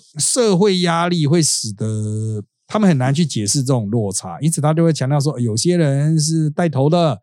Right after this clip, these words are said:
Speaker 1: 有些人会负责宣传，所以社会上要有政令宣导的角色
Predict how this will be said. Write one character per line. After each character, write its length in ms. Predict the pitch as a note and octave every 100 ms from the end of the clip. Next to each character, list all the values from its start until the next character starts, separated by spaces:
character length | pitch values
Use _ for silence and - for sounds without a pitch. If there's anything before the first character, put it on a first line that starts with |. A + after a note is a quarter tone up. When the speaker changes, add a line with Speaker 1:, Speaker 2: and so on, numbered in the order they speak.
| _ _ -
Speaker 1:
有 160 | C3
些 180 | B2 F#3
人 420 | F3+ D3+ D3+ D#3
会 140 | D#3 D3+
负 160 | F3+
责 160 | C#3 C#3
宣 220 | D3 D#3+
传， 200 | C#3+ C3
所 120 | C3
以 40 | D3+
社 160 | D3+
会 80 | D#3+
上 220 | D3 D#3+
要 200 | C#3 C#3+
有 260 | A#2 G2 F#2 _ _ -
政 180 | E3+
令 220 | D3 D#3 C3
宣 260 | D3 C#3
导 200 | C3 F2
的 100 | F2
角 240 | - D2+ D#2
色 260 | - F2